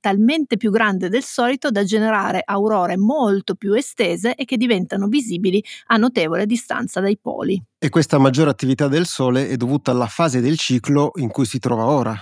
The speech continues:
Speaker 2: la nostra stella, perché il campo magnetico del Sole si inverte ogni undici anni in corrispondenza del massimo del ciclo solare. Il ciclo attuale è iniziato nel duemiladiciannove e si stima che tra quest'anno e il duemilaventisei sarà raggiunto il massimo, almeno secondo le analisi che sono più condivise,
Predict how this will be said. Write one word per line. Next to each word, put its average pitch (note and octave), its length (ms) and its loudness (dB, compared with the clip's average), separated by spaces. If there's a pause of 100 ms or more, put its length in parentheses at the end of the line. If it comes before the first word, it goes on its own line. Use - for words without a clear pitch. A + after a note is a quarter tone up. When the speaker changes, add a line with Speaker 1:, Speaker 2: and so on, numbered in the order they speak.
(100)
Speaker 2:
la A#2+ 160 -6
nostra A2+ 480 -2
stella, G#2+ 480 -6
perché A#2 400 -2 (300)
il A#2 120 -4
campo D#3 300 0
magnetico C3+ 440 2
del E3 160 2
Sole C#3 320 0
si - 180 -4
inverte B2+ 520 0
ogni A#2+ 260 2
undici B2+ 440 2
anni A#2+ 460 0
in D3 100 2
corrispondenza C3 720 -2
del D3 160 0
massimo A#2 640 -2
del A#2 240 -4
ciclo A2 460 -4
solare. G#2 560 -4 (340)
Il C#3 140 0
ciclo F3+ 240 2
attuale F3+ 300 0
è - 20 0
iniziato B2+ 340 0
nel A2+ 140 0
duemiladiciannove A#2 1080 -2 (300)
e C#3 80 -4
si E3+ 140 0
stima D3+ 280 0
che - 140 -6
tra A#2+ 200 -4
quest'anno B2 540 0
e A#2 40 0
il A2+ 60 -2
duemilaventisei C3+ 840 0
sarà A#2+ 300 0
raggiunto B2 680 -2
il B2 160 0
massimo, A#2+ 760 2
almeno C#3 340 2
secondo B2+ 400 0
le B2 80 2
analisi A#2 380 0
che A2+ 100 -6
sono B2 180 0
più B2 160 -2
condivise, A#2 640 2